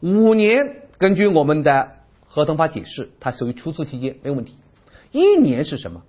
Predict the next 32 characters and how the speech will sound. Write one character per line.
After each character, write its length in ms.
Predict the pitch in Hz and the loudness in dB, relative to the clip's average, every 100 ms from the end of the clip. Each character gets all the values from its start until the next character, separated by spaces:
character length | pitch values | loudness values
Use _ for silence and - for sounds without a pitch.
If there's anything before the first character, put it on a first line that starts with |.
| _ | _
学 220 | - 139 | -10 -8
理 120 | 107 | -8
上 140 | 107 | -12
有 60 | 95 | -16
争 160 | 82 127 | -12 -14
论。 120 | 170 _ _ _ _ _ _ | -14 _ _ _ _ _ _
一 260 | 233 349 415 | 2 4 4
种 180 | 247 214 | 4 4
观 160 | 226 | 4
点 140 | 214 190 | 4 4
认 160 | 180 | 4
为 300 | 143 123 117 | 2 2 -2
是 120 | - 117 | -10 -14
诉 180 | - 156 | -10 -10
讼 140 | 127 | -10
时 120 | - | -14
效， 180 | - - _ _ | -20 -20 _ _
一 160 | - 220 | -4 -2
种 180 | 175 120 | 0 -2
观 160 | 131 | -2
点 120 | 120 98 | -2 -6
认 120 | 87 | -12
为 100 | 82 | -16
是 120 | - | -20
初 160 | - 101 | -20 -20
次 120 | 95 | -20
期 140 | - | -20
间。 140 | - - - - - _ _ _ | -20 -20 -20 -20 -20 _ _ _
认 260 | - 269 294 | 0 2 4
为 180 | 294 294 | 4 4
是 140 | 269 | 0
初-， 320 | - 254 302 | -2 0 2